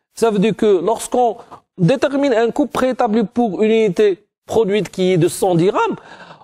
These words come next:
lorsque vous voulez une production de cinq mille, donc le budget que vous aurez, c'est cinq cent mille. Si vous voulez, avec un coût uni-, euh, un coût unitaire standard de cent,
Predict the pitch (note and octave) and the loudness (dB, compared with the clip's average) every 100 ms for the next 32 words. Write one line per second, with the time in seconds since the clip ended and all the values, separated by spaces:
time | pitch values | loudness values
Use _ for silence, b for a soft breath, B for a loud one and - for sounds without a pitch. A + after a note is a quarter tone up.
0 | B B3 C#4 - - B3 F#3+ - _ E3 | B 0 0 -4 -2 0 0 -2 _ 0
1 | E3+ B3 B3 B3 A3+ G3 - A3 G3+ - | 2 4 2 2 0 0 -2 -2 -2 -4
2 | - G#3+ D#3+ - _ _ _ _ _ - | -2 -2 -4 -10 _ _ _ _ _ -8
3 | C3 D3+ F3 F3+ F3 G#3 E4+ E4 F3+ - | 0 2 2 0 -2 2 2 2 0 -4
4 | B B E3 B3 G3+ A#3 A3 B3+ F3 F3 | B B 0 0 0 0 2 2 2 2
5 | G3+ B3 - - B3+ A#3+ B3 G#3 F3+ A3 | 0 -2 -12 -4 0 0 0 0 2 0
6 | B3 F3 - A3 G3 G3 F3+ C#3 A2+ A2 | 0 -2 -2 -4 -2 0 0 -2 -4 -12
7 | _ B - - D4 B3 B3+ B3+ C4 A#3+ | _ B -8 -2 0 2 0 0 2 2
8 | F3+ - _ - F3 F#3 A3+ A3 A3 A3+ | 0 -6 _ -6 -4 -2 -2 -2 -2 0
9 | G#3 G#3 G#3+ G3+ F3 E3+ D#3+ F3 F3+ A#3 | 0 2 2 2 2 2 2 0 0 0
10 | A3+ G#3 G#3 G#3+ A3 G3+ - G#3 F#3+ F#3 | 2 2 2 2 0 -4 -4 0 0 0
11 | D#3 E3 - F#3+ F3 | 0 -2 -2 -4 -4